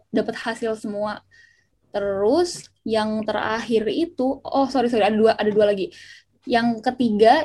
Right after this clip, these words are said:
itu yang dari Google. Jadi kayak dari, dari awal, dari yang Korea itu kayak dia langsung buka, buka banyak kesempatan gitu loh, yang Microsoft, kemudian Google, terus yang terakhir itu dari ministry itu, Kementerian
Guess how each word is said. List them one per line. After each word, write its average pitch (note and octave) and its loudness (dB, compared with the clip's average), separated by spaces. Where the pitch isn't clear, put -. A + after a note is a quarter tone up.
itu B3 -4
yang D4+ 8
dari G#3+ 2
Google. G3+ 0
Jadi A#3+ 6
kayak E4 4
dari, A3+ 4
dari A3 2
awal, A#3 2
dari G#3+ 2
yang G#3+ -2
Korea G#3+ -2
itu A3+ -6
kayak B3+ -2
dia C#4 4
langsung B3 -2
buka, G#3+ -4
buka A3 0
banyak G#3+ 2
kesempatan G#3 -8
gitu G#3+ -4
loh, G#3 2
yang G#3 -6
Microsoft, C4 -2
kemudian G#3 -2
Google, A#3+ 2
terus C#4 0
yang A#3+ -2
terakhir A3 0
itu C4+ -4
dari G#3+ 6
ministry A3+ 2
itu, G#3+ -2
Kementerian G#3+ 0